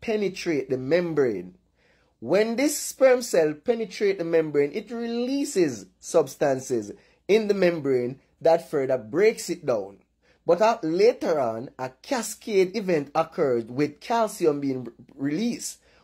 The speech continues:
which then goes back and solidify the membrane, seal the membrane off so that no other sperm cell could fertilize it. Okay? After this happens, the sperms, the sperm cell nucleus and the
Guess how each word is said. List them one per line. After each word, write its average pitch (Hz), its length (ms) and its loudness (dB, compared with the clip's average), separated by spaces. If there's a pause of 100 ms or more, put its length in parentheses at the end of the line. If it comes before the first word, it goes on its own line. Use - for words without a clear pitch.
which 254 320 -2
then 185 240 2
goes 175 260 2
back 160 220 0
and 143 200 0
solidify 180 800 2
the 151 80 0
membrane, 147 520 -2
seal 214 400 -8
the 190 80 0
membrane 160 480 0
off 123 180 -2
so 151 180 -4
that 143 220 2
no 160 140 0
other 139 280 2
sperm 131 280 -6
cell 113 180 -4
could 120 160 -8
fertilize 143 500 2
it. - 120 -20 (380)
Okay? 240 280 2 (760)
After 320 360 0
this 254 260 -2
happens, 131 640 0 (420)
the 135 80 -8
sperms, - 1000 0
the 156 120 -6
sperm 254 420 0
cell 175 360 4
nucleus 175 1040 -2 (1500)
and 170 180 2
the - 140 -2